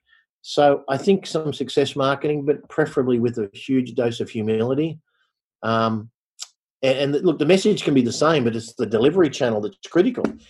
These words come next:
You know, you, you can kind of be out there and you can be a bit of a spruik, or you can say, "Hey, you know, we had a really great week and we're fortunate that six of our,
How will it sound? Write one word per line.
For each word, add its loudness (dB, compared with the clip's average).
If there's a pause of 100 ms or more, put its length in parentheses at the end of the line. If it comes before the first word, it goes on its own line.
(360)
You -2
know, 2
you, 4
you 0
can -2
kind 2
of -4
be 2
out 2
there 4
and 2
you -4
can -6
be 0
a -8
bit -2
of -4
a -2
spruik, 2
or 4
you 6
can -4
say, 2
"Hey, 2
you -6
know, -2
we -2
had -2
a -2
really 2
great 0
week 2
and -4
we're -6
fortunate -2
that -16
six -8
of -4
our, 0